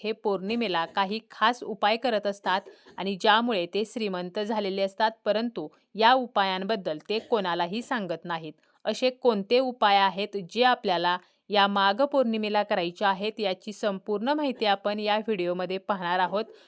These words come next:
व्हिडिओला सुरुवात करण्याअगोदर तुम्ही जर चॅनलवरती नवीन असाल आणि पहिल्यांदाच माझे व्हिडिओ पाहत असाल, तर चॅनलला सबस्क्राईब करा. व्हिडिओ माहितीपूर्ण वाटला तर व्हिडिओला लाईक करा. पौर्णिमा तिथी ही हिंदू धर्मामध्ये अतिशय महत्त्वाची मानली गेलेली आहे. या दिवशी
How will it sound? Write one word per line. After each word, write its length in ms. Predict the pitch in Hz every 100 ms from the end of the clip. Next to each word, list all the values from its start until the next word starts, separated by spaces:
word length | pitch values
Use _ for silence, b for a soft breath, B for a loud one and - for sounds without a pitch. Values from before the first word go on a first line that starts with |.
| b -
व्हिडिओला 460 | 226 240 240 247
सुरुवात 340 | 262 262 196 190 -
करण्याअगोदर 680 | 190 185 180 180 185 196 202
तुम्ही 220 | 208 196 180
जर 160 | 190
चॅनलवरती 640 | 190 196 180 170 196 196 240
नवीन 300 | 233 208 202
असाल 300 | 196 214 202
आणि 120 | 190
पहिल्यांदाच 680 | 190 190 180 175 196 226 247
माझे 200 | 220 202
व्हिडिओ 260 | 196 185
पाहत 340 | 185 175 165 180
असाल, 260 | 180 202 233 b b -
तर 100 | 240
चॅनलला 440 | 254 254 220 208
सबस्क्राईब 560 | 208 202 - - 185 180 -
करा. 200 | 190 190
व्हिडिओ 360 | 214 214 185 185
माहितीपूर्ण 600 | 196 170 180 175 220 247
वाटला 420 | 240 233 240 247 247
तर 140 | 208
व्हिडिओला 520 | 214 220 170 165 180
लाईक 280 | 240 214 160 _
करा. 220 | - 139 - - _ _ _ -
पौर्णिमा 520 | 254 233 240 254 269 277
तिथी 320 | 262 - 240 196
ही 180 | 214
हिंदू 320 | 226 240 214 247
धर्मामध्ये 580 | 269 226 226 233 220 196
अतिशय 480 | 208 240 233 254
महत्त्वाची 560 | 254 262 220 214 214 269
मानली 320 | 262 220 208
गेलेली 320 | 208 208 208 214
आहे. 340 | 202 208 214
या 160 | 214 196
दिवशी 400 | 214 226 -